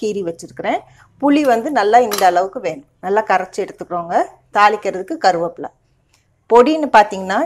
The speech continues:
கடுகும் வெந்தயமும் கொஞ்சம் பொடிச்சு போடணும். இவ்வளோ கடுகு, இவ்வளோ வெந்தயம். இது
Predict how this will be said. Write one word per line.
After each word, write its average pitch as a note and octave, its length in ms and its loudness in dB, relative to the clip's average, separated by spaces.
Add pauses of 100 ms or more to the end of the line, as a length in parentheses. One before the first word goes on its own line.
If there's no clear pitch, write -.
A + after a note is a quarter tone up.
(140)
கடுகும் C4+ 560 2
வெந்தயமும் G#3+ 720 -2
கொஞ்சம் A3+ 400 -2
பொடிச்சு A3+ 360 0 (100)
போடணும். D3 340 -8 (320)
இவ்வளோ G#3 280 2
கடுகு, G3+ 340 -2 (120)
இவ்வளோ F#3+ 240 -2 (460)
வெந்தயம். E3 400 -8 (420)
இது A3+ 80 6